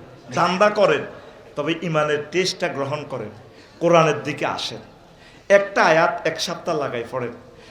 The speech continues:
শানে নজুল, হুকুম, আহকাম, রাসূল সাল্লাল্লাহু আলাইহি ওয়াসাল্লামের একটা হাদিস এক মাস লাগাইয়া বোঝেন না ভাই।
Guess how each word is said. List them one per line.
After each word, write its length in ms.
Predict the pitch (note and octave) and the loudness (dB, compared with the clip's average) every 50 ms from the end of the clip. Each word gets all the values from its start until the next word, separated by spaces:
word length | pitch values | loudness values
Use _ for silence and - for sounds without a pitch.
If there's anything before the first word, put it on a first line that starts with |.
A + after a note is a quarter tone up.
| - - - - - - | -20 -20 -20 -20 -14 -10
শানে 280 | - - E3 F3 F3+ F3+ | -4 0 2 2 4 4
নজুল, 300 | F3 E3+ D#3 C#3+ D#3 C3+ | 4 2 2 0 -2 -2
হুকুম, 360 | B2 C#3 E3+ F3 A3+ A#3+ G3+ | -2 -4 -4 -4 -2 -2 -2
আহকাম, 480 | D3+ B2+ - - - C3 B2 G#2+ - - - - - - - - | -2 -4 -6 -8 -10 -10 -10 -10 -10 -14 -18 -20 -20 -20 -18 -6
রাসূল 340 | - - G#3 G#3+ D4 D4 C#4+ | -2 -2 0 0 0 -2 -2
সাল্লাল্লাহু 0 | |
আলাইহি 100 | - B3 | -2 -2
ওয়াসাল্লামের 420 | A#3+ - - G3+ F#3+ F3+ D#3+ D#3+ D#3+ | -2 -2 -2 -4 -2 -2 -2 -2 -2
একটা 180 | - - A3 | -4 -6 -4
হাদিস 340 | F#3 F3+ F3+ D#3+ E3 - - - | -4 -2 -2 -4 -6 -8 -6 -4
এক 180 | - F#3+ F#3 - F#3+ | -2 -2 -2 -2 -4
মাস 260 | A#3 C#4 - - B3 | -2 -2 -2 -2 -2
লাগাইয়া 320 | A3 F#3+ D#3+ D#3 D3 C3+ | -2 -2 0 -2 -2 -2
বোঝেন 300 | A#2+ B2+ D3 C#3 D#3 C#3+ | -2 -4 -4 -2 -4 -4
না 140 | B2 A2+ A2 | -4 -6 -6
ভাই। 180 | G#2 B2 C#3 | -4 -4 -4